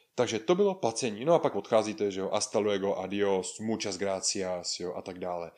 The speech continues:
Eh, věty jako "bylo to skvělé" a tak dále, to je minulý čas, to se naučíme už za dvě až tři lekce. Máte minulý čas, je to klíčový, co je potřeba umět, abychom byli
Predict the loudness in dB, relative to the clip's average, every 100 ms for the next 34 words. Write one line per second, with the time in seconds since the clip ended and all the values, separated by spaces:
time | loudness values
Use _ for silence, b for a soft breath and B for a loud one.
0 | B B B -4 -2 0 -2 -4 -6 -6
1 | -8 -2 2 4 2 -2 0 2 2 0
2 | -4 -4 -4 -4 -2 -2 0 -2 -2 0
3 | -2 -2 -4 -6 -8 -8 -6 -6 -6 -8
4 | -6 -8 -2 -2 -2 -4 -8 -10 -2 0
5 | 0 -4 -10 -10 -8 -6 -4 -6 -4 -6
6 | -6 -8 -10 -10 -10 -10 -10 -8 -8 -4
7 | -2 0 -2 -4 -2 -2 -2 -6 -8 -6
8 | -8 -10 -12 -12 -10 -6 -6 -8 -10 -10
9 | -6 -6